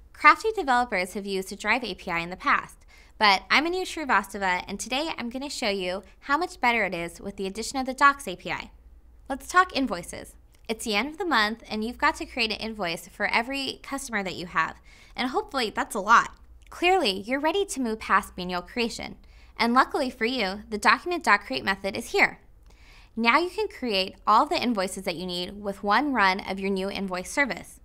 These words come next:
Maybe you've already built yourself a productivity hack. Instead of creating a new empty document every time, you simply make a copy of your company's invoice template.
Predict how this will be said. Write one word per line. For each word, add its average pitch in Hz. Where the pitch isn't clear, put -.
Maybe 330
you've 330
already 285
built 233
yourself 208
a 196
productivity 202
hack. 175
Instead -
of 370
creating 269
a 196
new 220
empty 226
document 220
every 190
time, 226
you 220
simply 247
make 233
a 370
copy 214
of 202
your 208
company's 208
invoice 190
template. 240